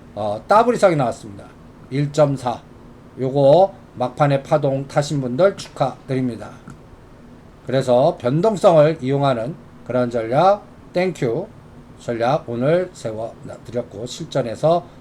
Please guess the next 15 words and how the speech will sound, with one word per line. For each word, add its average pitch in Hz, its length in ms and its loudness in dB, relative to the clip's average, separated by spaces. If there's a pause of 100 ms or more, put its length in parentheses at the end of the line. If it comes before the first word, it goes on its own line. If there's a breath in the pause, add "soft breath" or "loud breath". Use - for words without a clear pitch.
적용을 110 540 -10 (180)
해드렸습니다. 107 920 -12 (560)
일단 143 640 4 (340)
다음 139 540 0
월요일날, 156 520 4 (380)
월요일날, 127 640 -2 (300)
어, 101 120 -8 (120)
또 135 340 4
삼성전자, 147 460 -2
에스케이 117 280 -4
하이닉스 120 460 -6
또 123 380 -2
하방 151 320 0
공격하는지 120 560 -8
보겠고요. 139 800 -2